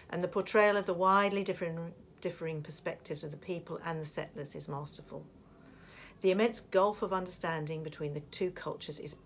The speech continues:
painfully exposed. Matthew Neil cleverly draws together the distinct threads of the plot to a masterly and <laughs> comical culmination on Tasmania, with the final adept resolution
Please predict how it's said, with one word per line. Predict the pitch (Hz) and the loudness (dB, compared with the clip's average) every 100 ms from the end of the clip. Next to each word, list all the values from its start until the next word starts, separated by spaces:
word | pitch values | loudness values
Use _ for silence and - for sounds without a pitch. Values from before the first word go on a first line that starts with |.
| - | -18
painfully | - - 151 - - | -6 -4 -4 -6 -6
exposed. | - - - - - - - - - - - - - - - - - | -6 -8 -8 -6 -6 -10 -16 -20 -20 -20 -20 -20 -20 -20 -20 -20 0
Matthew | 214 220 240 | 2 4 4
Neil | 202 190 185 | 4 4 2
cleverly | - 214 214 214 214 | -2 2 2 4 2
draws | 208 180 180 175 | 4 2 2 0
together | - 190 160 151 147 151 - - - | -4 -2 -2 -2 -4 -6 -16 -20 -12
the | 170 | -8
distinct | 151 - - 214 214 | -8 0 4 4 2
threads | - 175 180 175 175 | -8 -2 2 2 0
of | 165 | -4
the | 170 | -6
plot | 170 160 135 - - - - - | -2 -2 -2 -4 -14 -18 -20 -10
to | - 170 | -2 -2
a | |
masterly | 175 180 180 - 160 151 151 | 2 4 4 2 0 0 0
and | 156 160 - | -2 -6 -6
<laughs> | |
comical | - 190 196 185 170 | -2 0 0 0 -2
culmination | 170 190 156 151 147 147 - 160 | 0 0 2 2 0 0 -2 -4
on | 147 | -4
Tasmania, | - 143 151 143 139 131 143 - - - - - - - | -4 -4 -4 -2 -2 -4 -8 -14 -20 -18 -18 -20 -20 -6
with | 175 | -4
the | 185 | -4
final | - 202 196 196 196 | 8 10 10 6 4
adept | 156 185 - - | 4 2 2 0
resolution | 160 160 156 147 - 151 143 | 0 0 0 0 -2 -4 -4